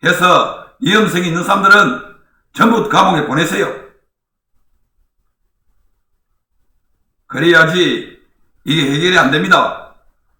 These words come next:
판사들도 정신 차리세요.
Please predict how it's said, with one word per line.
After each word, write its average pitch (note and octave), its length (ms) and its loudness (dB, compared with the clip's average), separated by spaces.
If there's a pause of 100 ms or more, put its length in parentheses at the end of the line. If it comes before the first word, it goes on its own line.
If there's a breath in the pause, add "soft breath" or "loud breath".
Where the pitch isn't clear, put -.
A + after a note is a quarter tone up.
(2250)
판사들도 - 1120 2 (640)
정신 D#3+ 340 -2
차리세요. F3+ 540 0